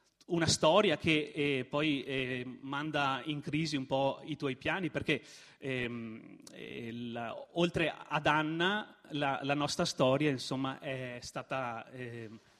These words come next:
eh, arricchita, usiamo arricchita, di, di altre attese, attese inattese, e che poi no, no, non sono andate a finire proprio come, come, ehm,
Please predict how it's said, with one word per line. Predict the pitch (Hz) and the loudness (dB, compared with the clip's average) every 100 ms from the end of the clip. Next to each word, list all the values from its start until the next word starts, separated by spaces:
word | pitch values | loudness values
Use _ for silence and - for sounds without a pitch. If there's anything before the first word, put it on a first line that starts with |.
| _ _ _ _ _ | _ _ _ _ _
eh, | - 117 | -14 -10
arricchita, | 151 156 151 - 156 135 151 180 - - - _ _ - | -6 -4 -4 -6 -10 -4 -2 -2 -4 -16 -20 _ _ -14
usiamo | 139 123 120 | -12 -10 -8
arricchita, | 123 120 131 117 139 175 - - | -8 -8 -8 -6 -6 -10 -16 -20
di, | - 170 147 - | -10 -8 -8 -10
di | 156 156 | -2 2
altre | 180 185 190 170 151 - - | 2 2 2 2 2 -2 -6
attese, | - - - 156 147 135 156 170 196 - - | -6 -4 0 2 2 4 2 2 -6 -16 -10
attese | 143 - 156 156 | -10 -2 -2 0
inattese, | 139 139 - 151 131 127 170 220 - - - - _ - | -2 -4 -2 0 0 0 -4 -4 -14 -20 -20 -20 _ -2
e | 160 156 143 - - | 2 4 2 -2 -8
che | - 180 | 2 4
poi | 220 | 4
no, | 226 165 | 2 -2
no, | 165 160 | -2 0
non | 160 160 | 0 0
sono | 226 | 0
andate | 226 151 147 165 147 131 123 139 | 0 2 2 2 0 0 -4 -8
a | 147 | -8
finire | - 143 139 | -6 -4 -4
proprio | 147 143 131 | -4 -8 -6
come, | 139 131 120 117 113 | -4 -4 -6 -8 -8
come, | 135 127 120 113 113 113 117 - - 131 _ _ _ _ _ _ _ _ _ - | -8 -6 -6 -8 -10 -14 -16 -20 -20 -20 _ _ _ _ _ _ _ _ _ -20
ehm, | - - - - - | -18 -18 -18 -20 -20